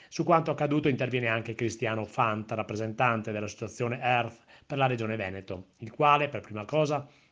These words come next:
invita alla prudenza relativamente ai paragoni tra l'uccisione del volpino Blondi alcuni giorni fa a Canale d'Agordo e quello di domenica ad Avoscan.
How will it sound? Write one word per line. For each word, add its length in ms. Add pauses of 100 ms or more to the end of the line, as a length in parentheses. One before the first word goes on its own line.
invita 320
alla 160
prudenza 640 (240)
relativamente 680
ai 100
paragoni 540
tra 160
l'uccisione 500
del 140
volpino 540
Blondi 560 (240)
alcuni 320
giorni 260
fa 280
a 60
Canale 320
d'Agordo 520 (160)
e 140
quello 260
di 100
domenica 500
ad 100
Avoscan. 600